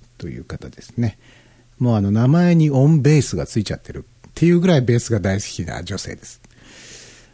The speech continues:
えー、もともとこの方の存在を知ったのはYouTubeでしたね。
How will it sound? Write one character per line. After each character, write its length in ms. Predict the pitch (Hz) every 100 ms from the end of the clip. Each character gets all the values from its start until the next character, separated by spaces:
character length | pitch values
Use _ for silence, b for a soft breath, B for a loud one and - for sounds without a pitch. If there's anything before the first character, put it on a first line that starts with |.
| B _
え 180 | 123 110
ー、 40 | 113
も 160 | 120
と 120 | 123
も 160 | 160 180
と 140 | 185
こ 140 | 175 170
の 120 | 180
方 360 | 175 180 190 180
の 120 | 175
存 300 | - 156 156
在 200 | 156 151
を 80 | 139
知 140 | -
っ 40 | -
た 160 | 147
の 160 | 131 98
は 160 | 98
YouTube 840 | 101 120 180 170 - 190 110 85 73
で 140 | 73
し 80 | -
た 140 | -
ね。 260 | 120 135 101